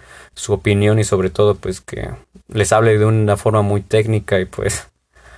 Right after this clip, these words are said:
ah, por así decirlo, correcta, pues, sigan mi canal.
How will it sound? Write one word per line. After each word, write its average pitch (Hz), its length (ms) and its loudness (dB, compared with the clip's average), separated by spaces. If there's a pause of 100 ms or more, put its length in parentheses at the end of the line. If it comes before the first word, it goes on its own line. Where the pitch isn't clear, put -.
(300)
ah, 98 520 -2
por 98 120 0
así 104 100 0
decirlo, 98 320 0
correcta, 107 560 -2 (320)
pues, 92 320 -2
sigan 107 240 0
mi 104 80 -2
canal. 160 280 -2